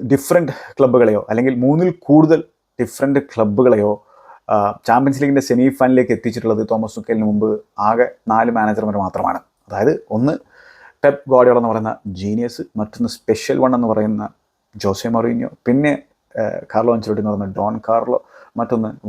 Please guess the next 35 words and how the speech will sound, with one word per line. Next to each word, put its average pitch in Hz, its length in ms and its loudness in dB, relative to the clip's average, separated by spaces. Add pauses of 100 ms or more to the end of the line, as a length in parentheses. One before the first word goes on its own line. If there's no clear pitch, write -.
വാൻ 104 260 2
ഗാലാണ്. 90 340 -2
വാൻ 95 200 -2
ഗാൽ 104 120 2 (580)
അയാക്സുമായിട്ടും 101 600 0 (140)
ബയേണുമായിട്ടും 107 680 0 (300)
അതുപോലെ 104 240 -2
തന്നെ, 113 160 -6 (460)
ആ, - 40 -2 (520)
പിന്നെ, 101 260 0 (320)
ആ, - 40 -8 (260)
ബാർസയുമായിട്ടാണ് 113 680 2
ചാമ്പ്യൻസ് 98 260 -6
ലീഗ് 98 160 -8
സെമി 98 220 -6
ഫൈനൽ 92 220 -8
കളിച്ചിട്ടുള്ളത്. 90 400 -6
അതിൽ 101 200 0
തന്നെ 123 200 -2
അയാക്സുമായിട്ട് 123 460 -4 (100)
ടൈറ്റിലൊക്കെ 123 400 0
നേടിക്കൊടുത്തിട്ടുള്ള 113 460 -2 (100)
ഒരു 110 120 -6
ചങ്ങായാണെന്നുള്ള 113 460 -4
കാര്യം 120 240 2
ഓർക്കേണ്ടതായിട്ടുണ്ട്. 127 520 2 (720)
അപ്പോൾ 175 160 6 (340)
ആ - 20 6 (140)
ഒരു 220 140 6
പട്ടികയിലേക്കാണ് 143 560 2
ഇപ്പോൾ 110 140 -6
തോമസ് 110 220 -6
തുഖൽ 107 200 -2
കടന്നു 101 180 -6
കയറിയിട്ടുള്ളത്. 92 340 -8